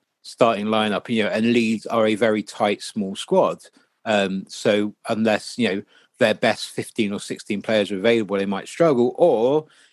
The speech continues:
if you want to continue the narrative, say, "Oh, well, it didn't catch up with them last year," but turns out in the second season, they're, they're, they, they've, they've come into season fatigued. It's, it's hard to tell. I mean, I, I think there is probably the benefit of the doubt to Bielsa that he will be able to right the ship,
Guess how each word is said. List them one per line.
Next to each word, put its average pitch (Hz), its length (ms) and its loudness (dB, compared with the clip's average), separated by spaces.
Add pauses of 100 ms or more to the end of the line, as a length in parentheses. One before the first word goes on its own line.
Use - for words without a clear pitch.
if - 180 -6
you 120 120 0
want 107 220 0
to - 100 -12
continue 107 480 -2
the 98 60 -6
narrative, 110 420 -2
say, 120 160 0
"Oh, 147 80 6
well, 175 160 4
it 117 80 -4
didn't 147 160 -2
catch 139 180 -4
up 147 80 -2
with 131 100 -4
them 123 140 2
last 147 320 0
year," 113 160 4
but 110 300 0 (200)
turns 135 240 2
out 127 140 2
in 120 80 -2
the 117 80 -2
second 123 360 -4
season, 107 400 0
they're, 98 120 0 (200)
they're, 110 260 2
they, 110 300 0 (100)
they've, 110 260 2 (300)
they've 107 180 4
come 117 180 2
into 170 180 2
season 98 420 -2
fatigued. 87 480 -4
It's, - 340 0 (480)
it's 151 160 4
hard 170 220 4
to 139 120 -16
tell. 139 280 4
I 139 60 2
mean, 143 200 0
I, 143 180 0
I 135 140 0
think 139 300 -2
there 123 180 2
is 123 400 -2 (600)
probably 117 600 2
the 101 100 -4
benefit 104 400 -2
of 98 60 -8
the 104 60 -8
doubt 101 280 0
to - 120 -20
Bielsa 101 380 0
that 98 120 -6
he 107 120 -2
will 101 220 0
be 104 120 2
able 101 140 2
to - 160 -14
right 101 200 -2
the 90 80 -10
ship, - 340 0